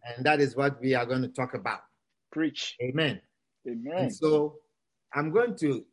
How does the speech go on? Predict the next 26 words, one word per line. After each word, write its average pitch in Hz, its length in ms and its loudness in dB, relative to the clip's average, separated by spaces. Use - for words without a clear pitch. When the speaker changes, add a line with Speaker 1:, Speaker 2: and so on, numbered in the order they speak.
Speaker 1:
share 190 340 0
with 143 240 0
you 135 380 -2
why 180 720 2
you 175 220 6
must 131 460 0
be 160 300 -2
a - 60 -4
soul 151 420 6
winner. 120 260 -2
Speaker 2:
Mm. 147 520 -2
Speaker 1:
And 131 240 0
the, 131 180 2
I'm 131 120 -4
sharing 190 320 2
from 135 320 -2
the 131 80 0
book, 165 340 0
Tell 185 580 2
Them. 131 400 0
Speaker 2:
I 131 100 -10
love 135 220 0
Speaker 1:
And 127 140 0
Speaker 2:
it. 117 80 -12
Speaker 1:
it 127 140 -2
has 160 400 -2